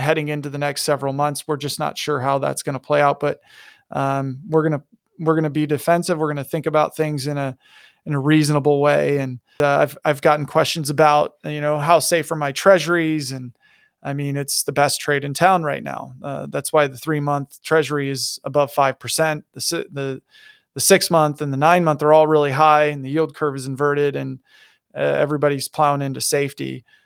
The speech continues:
as to, um, you know,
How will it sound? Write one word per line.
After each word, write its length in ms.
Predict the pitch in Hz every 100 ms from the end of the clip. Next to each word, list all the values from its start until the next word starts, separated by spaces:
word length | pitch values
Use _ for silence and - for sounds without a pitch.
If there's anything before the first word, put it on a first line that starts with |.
| _ -
as 360 | 135 135 -
to, 500 | - 139 135 135 135 -
um, 560 | 147 135 135 139 135 123 _ _ _ _ _ _ _ _ -
you 100 | 135
know, 260 | - -